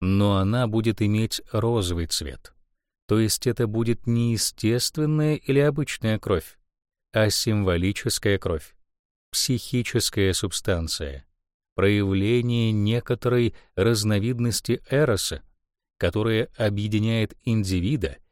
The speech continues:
и неисчислимое множество людей под знаком розы и делает их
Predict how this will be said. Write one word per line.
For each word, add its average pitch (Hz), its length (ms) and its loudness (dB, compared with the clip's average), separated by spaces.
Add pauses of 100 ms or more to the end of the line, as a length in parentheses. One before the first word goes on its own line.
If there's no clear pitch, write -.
(420)
и 120 140 2
неисчислимое 127 1120 0
множество 120 680 0
людей 110 560 0 (240)
под 107 180 2
знаком 120 680 0 (180)
розы 95 640 0 (680)
и 127 180 2
делает 127 720 2
их - 480 -2